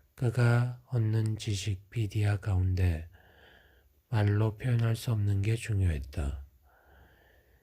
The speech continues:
인도의 교육은 절대 사실 정보를 획득하는 게 아니었다.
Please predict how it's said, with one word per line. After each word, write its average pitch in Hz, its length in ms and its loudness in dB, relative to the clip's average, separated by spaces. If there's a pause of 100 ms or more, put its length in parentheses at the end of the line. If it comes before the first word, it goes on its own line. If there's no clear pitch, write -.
(440)
인도의 117 560 4
교육은 107 560 -2
절대 104 560 -2
사실 123 560 -2
정보를 117 680 0 (500)
획득하는 113 680 -4
게 117 100 0
아니었다. 85 840 0